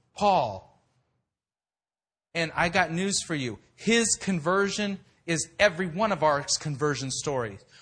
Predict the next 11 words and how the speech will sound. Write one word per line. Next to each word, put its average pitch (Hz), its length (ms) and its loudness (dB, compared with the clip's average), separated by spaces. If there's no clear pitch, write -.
Whether 180 300 2
it 156 80 -4
happens 202 420 2
in 156 80 -4
a 135 40 -6
blinding 180 600 0
light 185 280 -2
or 147 100 -4
it 143 60 -10
happens 196 500 0
here, 220 420 2